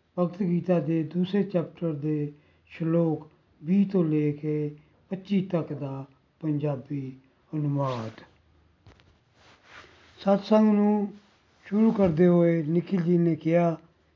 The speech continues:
ਜਿਸ ਤਰ੍ਹਾਂ ਅਸੀਂ ਸਾਰੇ ਜਾਣਦੇ ਹਾਂ ਕਿ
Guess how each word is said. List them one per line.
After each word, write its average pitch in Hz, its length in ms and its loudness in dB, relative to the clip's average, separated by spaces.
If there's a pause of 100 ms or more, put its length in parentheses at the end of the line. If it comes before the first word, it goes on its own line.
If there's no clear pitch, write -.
(220)
ਜਿਸ 185 120 -2
ਤਰ੍ਹਾਂ 180 480 4
ਅਸੀਂ 170 260 0
ਸਾਰੇ 180 360 0
ਜਾਣਦੇ 165 460 2
ਹਾਂ 160 220 0 (540)
ਕਿ 165 380 0